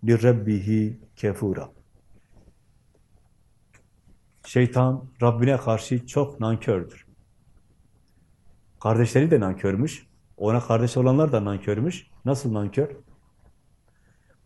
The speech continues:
O nimeti Allah yolunda sarf etmesi gerekirken,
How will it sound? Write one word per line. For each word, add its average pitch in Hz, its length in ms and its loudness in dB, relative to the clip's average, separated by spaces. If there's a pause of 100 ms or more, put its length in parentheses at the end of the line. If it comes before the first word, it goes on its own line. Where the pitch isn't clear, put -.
(460)
O 170 160 8
nimeti 131 380 4
Allah 143 300 0
yolunda 131 340 2
sarf 135 260 0
etmesi 131 380 -2
gerekirken, 123 640 0